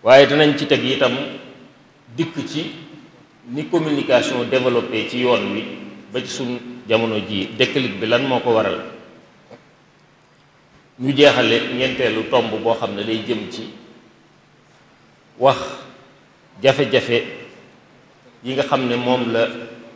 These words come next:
communication ci yoon wi jànkoonteel, waaye li nga xam ne mooy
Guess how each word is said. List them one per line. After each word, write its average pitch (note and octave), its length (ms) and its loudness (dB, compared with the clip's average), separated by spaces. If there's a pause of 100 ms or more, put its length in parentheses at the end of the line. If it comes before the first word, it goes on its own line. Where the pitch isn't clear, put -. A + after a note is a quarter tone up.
(220)
communication B2 640 0
ci A#2+ 120 -6
yoon A#2 200 2
wi G2+ 140 -6
jànkoonteel, A2 640 0 (1300)
waaye A#2 580 2 (140)
li C3+ 100 -2
nga D3 120 0
xam B2+ 280 -2
ne B2 80 -4
mooy B2 240 0